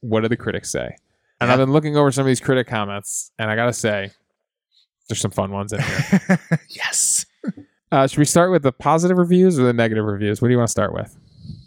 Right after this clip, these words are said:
Speaker 2: Positive.
Speaker 1: Okay.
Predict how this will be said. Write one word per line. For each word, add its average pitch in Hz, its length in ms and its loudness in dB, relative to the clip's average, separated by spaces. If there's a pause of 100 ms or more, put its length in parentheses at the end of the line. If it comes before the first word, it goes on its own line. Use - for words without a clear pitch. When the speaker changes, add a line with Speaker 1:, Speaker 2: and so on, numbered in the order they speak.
(560)
Speaker 2:
Positive. 87 440 -6 (1080)
Speaker 1:
Okay. 117 200 -2